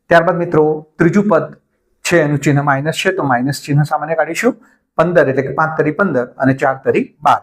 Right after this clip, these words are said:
તો જેમાંથી આપણને ત્રણ સામાન્ય નીકળે છે, તો ત્રણ. તો અહીંયા પાંચ એ ઓછા માઇનસ એટલે કે ઓછા ચાર થશે મિત્રો. અહીંયા, અહીંયા માઇનસ ચિહ્ન બહાર નીકળે છે, એટલે કે અંદરનું ધન ચિહ્ન છે એ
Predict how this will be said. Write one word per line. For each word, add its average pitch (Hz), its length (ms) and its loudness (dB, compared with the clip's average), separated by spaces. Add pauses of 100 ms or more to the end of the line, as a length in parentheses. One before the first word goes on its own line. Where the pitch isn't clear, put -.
તો 127 140 -2
જેમાંથી 139 320 0
આપણને 175 260 -4 (160)
ત્રણ 143 280 -4
સામાન્ય 123 320 0
નીકળે 107 320 -4
છે, 113 140 -8
તો 127 60 -14 (120)
ત્રણ. 135 280 0 (540)
તો 147 80 2
અહીંયા 135 400 0 (160)
પાંચ 135 240 -2 (240)
એ - 20 2 (600)
ઓછા 151 360 -4 (1200)
માઇનસ 123 460 4 (300)
એટલે 127 180 -2
કે 151 60 2 (100)
ઓછા - 240 -4 (280)
ચાર 120 180 2 (100)
થશે - 260 -12
મિત્રો. 107 200 -6
અહીંયા, - 240 -10 (420)
અહીંયા 151 340 2 (420)
માઇનસ 185 340 2
ચિહ્ન 165 240 4
બહાર 135 200 0
નીકળે 120 300 2
છે, 220 100 2 (360)
એટલે 135 220 2
કે 135 80 4
અંદરનું 131 380 4
ધન 170 200 4
ચિહ્ન 143 220 -2
છે 139 140 -8 (420)
એ - 20 4